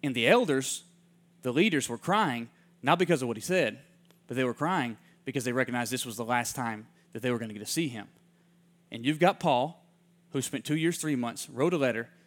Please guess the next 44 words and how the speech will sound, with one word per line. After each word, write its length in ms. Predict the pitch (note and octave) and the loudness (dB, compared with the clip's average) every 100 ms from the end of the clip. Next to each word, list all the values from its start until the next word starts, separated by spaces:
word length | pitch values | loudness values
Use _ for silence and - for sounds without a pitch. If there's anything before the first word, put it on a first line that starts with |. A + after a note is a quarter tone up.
| _ _ _ | _ _ _
has 160 | - B2+ | -2 0
given 240 | C#3+ C3 | 0 -2
thousands 460 | B2 D#3 F3+ D#3+ C#3+ | -2 2 2 0 -2
and 120 | C#3+ | 0
thousands 340 | C#3+ C#3 C3+ C3 | 0 0 -2 -6
of 100 | A#2 | -6
instructions, 580 | A2+ - C#3+ - A#2 | -8 -4 -4 -6 -14
biblical 400 | A2 F#3+ F#3 - | 0 2 2 0
instructions 500 | C#3 - D#3+ - B2+ | -4 -2 -2 -2 -8
to 60 | - | -6
these 180 | A#2 - | -8 -4
people, 400 | G3+ G#3 A2+ - - - - | -2 -2 -4 -8 -16 -16 -10
and 140 | A#2+ | -4
he's 220 | C3 E3 | -2 0
fixing 300 | - F3 G#3+ | 0 0 0
to 60 | A3 | -2
leave, 360 | C3+ A2 A#2+ - _ _ _ _ _ | -2 -4 -10 -16 _ _ _ _ _
and 120 | - | -6
he's 220 | C3 C#3+ - | 0 0 0
thinking, 340 | C#3+ B2 A#2 | -2 -2 0
"What's 260 | C#3 A3 - | 0 2 -2
the 120 | C#3 | 0
last 280 | C#3+ E3 - | 2 0 0
thing 160 | E3 | -2
I 60 | D3+ | 0
can 180 | C#3+ C3+ | 0 -2
leave 180 | E3 | -2
them 160 | B2 A2+ | -2 -6
with 320 | A2 A#2 - _ _ _ _ _ _ | -6 -8 -12 _ _ _ _ _ _
to 80 | - | -2
give 200 | B2+ C#3+ | 2 2
them 100 | C3 | 2
the 80 | B2+ | -2
most 280 | A#2 C#3+ - | 0 -2 -2
fulfillment? 460 | F3+ C#3 A#2+ A2 | -6 -4 -4 -4
What's 160 | C#3+ C#3 | -4 -4
the 100 | A#2+ | 0
last 240 | B2+ C3+ | 0 0
thing 100 | D3 | 0
I 80 | C3 | 0
can 180 | A#2+ A2+ | 0 -2
leave 180 | D#3 E3 | -2 0
them 160 | B2 | -4
with 240 | A2+ A#2+ | -4 -6